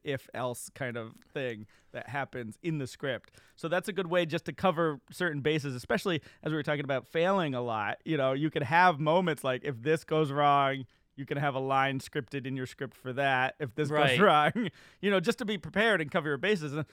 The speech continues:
Speaker 1: that's what a lot of comedians do already when they do crowd work. They are improvising, but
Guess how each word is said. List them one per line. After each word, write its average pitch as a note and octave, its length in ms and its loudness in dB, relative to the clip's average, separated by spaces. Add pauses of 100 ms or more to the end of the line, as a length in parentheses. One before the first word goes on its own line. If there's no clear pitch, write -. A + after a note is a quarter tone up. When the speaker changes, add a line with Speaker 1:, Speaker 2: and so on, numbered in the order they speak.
(160)
Speaker 1:
that's A#3 160 0
what C#4+ 100 -4
a F#3+ 40 4
lot E3+ 180 6
of C#3+ 140 -4
comedians C#3 420 -2
do C#3+ 560 0
already C#3+ 400 2
when C3 140 0
they B2+ 100 0
do A#2+ 120 -6
crowd F3+ 340 4
work. B2 240 0
They D3+ 180 4
are E3 260 4
improvising, C#3+ 640 0
but C#3 120 0